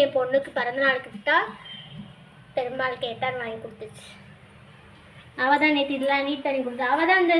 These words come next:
சாமி படத்துக்கு நான் நீட் பண்ணி கொடுப்பா, விளக்கு மட்டும் தேய்ச்சி கொடுப்பேன்.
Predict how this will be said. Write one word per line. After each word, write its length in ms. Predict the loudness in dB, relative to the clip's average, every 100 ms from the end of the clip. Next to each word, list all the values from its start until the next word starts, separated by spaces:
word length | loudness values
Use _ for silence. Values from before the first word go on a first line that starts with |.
| 4
சாமி 180 | 2 2
படத்துக்கு 300 | 0 -2 -2
நான் 120 | -4 -4
நீட் 160 | -4
பண்ணி 160 | -6 -6 -6
கொடுப்பா, 240 | -2 0 2
விளக்கு 260 | 2 0 0
மட்டும் 220 | -4 -2
தேய்ச்சி 220 | -2 -4 -6
கொடுப்பேன். 320 | -6 -6 -8